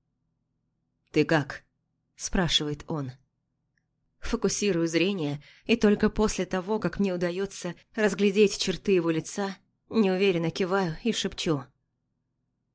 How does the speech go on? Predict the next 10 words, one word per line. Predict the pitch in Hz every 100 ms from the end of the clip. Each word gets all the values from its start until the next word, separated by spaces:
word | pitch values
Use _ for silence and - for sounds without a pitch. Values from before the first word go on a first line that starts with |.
| _ _
"Нужно | 233 208 196 196
немного | 196 202 180 185 185
отдохнуть". | 185 170 196 196 190 170 - - _ _ _ _ _ _ _ _ _
"Что | - - 170
ты | 165
увидела?" | 170 165 147 127 135 - _ _ _ _ _ _ _ _ _ _ _
Она | 262 226
сказала | 226 233 208 214 196
чистую | - 214 - 208
правду. | - 196 160 170